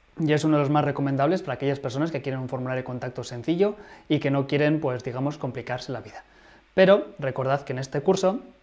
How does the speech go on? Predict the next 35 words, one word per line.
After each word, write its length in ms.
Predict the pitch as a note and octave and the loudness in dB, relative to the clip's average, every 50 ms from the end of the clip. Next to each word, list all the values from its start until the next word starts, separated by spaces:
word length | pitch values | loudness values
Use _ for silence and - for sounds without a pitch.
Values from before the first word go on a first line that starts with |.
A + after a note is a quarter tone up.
| _ _ _ _ _ _ - - - | _ _ _ _ _ _ -12 -4 2
veremos 380 | E3 E3+ D#3 D#3+ E3 D#3 E3 | 2 4 4 4 2 2 0
ejemplos 360 | D#3+ - D3+ D3 D3 D3 C3 | 0 0 0 0 0 0 0
avanzados 420 | C#3+ C#3+ C#3+ C#3 D3 C#3+ D3 E3+ E3+ | 0 0 0 0 0 0 0 0 0
donde 200 | E3 C#3+ B2+ A#2+ | 0 -2 -2 -4
podremos 400 | - C#3 B2 B2 C3+ C#3 C3 B2+ | -6 -6 -4 -2 -2 -2 -2 -2
añadir 420 | C3+ C#3 C#3 C#3+ D3 C#3 C#3+ - - - - _ - | -2 -2 0 0 0 -2 -2 -6 -20 -20 -20 _ -6
más 240 | C#3+ C#3 C#3 C#3 C#3 | -2 -2 0 -2 -2
plugins 460 | - - C3+ C#3 C#3+ E3 D#3 - - | -2 0 2 2 2 2 0 0 -2
o 40 | C#3 | -2
más 200 | C3 C3+ C3+ - | -4 -4 -4 -2
funcionalidades 720 | - D3 C#3 C#3 C#3+ C3+ C3 C3 C3 C#3+ D3+ C#3 B2 - | -2 -2 -2 0 -2 -4 -2 -2 0 0 0 -2 -2 -6
a 60 | A#2 | -8
Contact 260 | - C3 B2+ B2+ B2 - | -8 -8 -6 -6 -4 -4
Form 140 | C3+ C3 B2+ | -4 -4 -2
siete 320 | D#3 D3 D#3+ F#3 F#3 - - - - _ - | -4 -2 -2 -2 -4 -6 -14 -20 -16 _ -2
y 60 | C#3+ | -2
hacer 220 | C3 A2 C#3+ C#3+ C#3+ | 2 2 2 2 2
que 120 | - C#3 | -2 -4
sea 160 | - D#3 C#3+ | -2 -2 0
un 180 | C#3+ D3 C#3+ C3+ | 0 0 -2 -2
super 320 | - - C#3 - C3 A#2 | -4 -6 -4 -4 -4 -6
formulario, 460 | - - B2 A#2 A#2 A#2 G2 F#2+ - - - - - _ - | -4 -6 -6 -6 -6 -10 -10 -14 -16 -20 -20 -20 -20 _ -8
¿de 60 | - | -2
acuerdo? 180 | C3 D3 F3 F3 | 0 2 2 2
Pero 120 | D#3+ D3 | 2 2
nos 160 | C#3 C3+ B2 | 0 0 0
centraremos 500 | - C3+ B2+ C3+ C3+ D3+ E3 D#3+ D3+ D#3 | -2 -2 -2 0 0 0 2 0 0 0
en, 300 | D#3 C#3+ C#3 C#3+ C#3 D#3+ - | 0 0 0 0 0 -2 -2
en 140 | D#3+ D3 D#3 | 0 0 0
esta 180 | D#3+ D#3 C#3+ | 2 0 0
primera 220 | C#3+ C#3 C#3+ C#3 C3 | 0 0 0 0 0
clase 380 | D3 D#3 D3+ - E3+ F3 E3+ - - - - - _ _ | -2 -2 -2 -2 -4 -6 -6 -12 -20 -20 -20 -20 _ _
en 140 | - D3+ C#3+ | 0 2 2
lo 80 | C#3 C3 | 2 0
sencillo. 460 | - C#3 C3+ B2+ - B2 A2 - - | 0 -2 -4 -2 -4 -6 -6 -6 -14